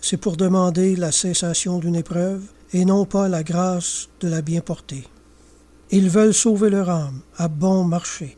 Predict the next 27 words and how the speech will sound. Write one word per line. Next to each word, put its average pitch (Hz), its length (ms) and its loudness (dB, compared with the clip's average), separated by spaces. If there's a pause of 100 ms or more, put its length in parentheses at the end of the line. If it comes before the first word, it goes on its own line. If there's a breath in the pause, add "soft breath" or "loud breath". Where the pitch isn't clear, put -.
Mais 180 160 4
par 196 260 4
où 247 60 4
voyez-vous 202 540 2 (180)
qu'on 165 260 0
y 180 160 2
observe 180 600 -2 (160)
le 170 120 0
grand 175 220 2
précepte 180 500 -2
de 175 60 -2
l'amour 165 460 -2
dans 143 100 -6
leur 147 180 -6
vie ? 131 200 -12 (840 soft breath)
L'expérience 220 920 4
en 185 120 2
est 190 100 2
faite 208 320 -2
depuis 190 340 -2
longtemps, 185 500 0
c'est 185 200 -4
que 190 100 -4
pour 190 260 -2
atteindre 208 440 2
un 202 160 2
but, 208 320 -2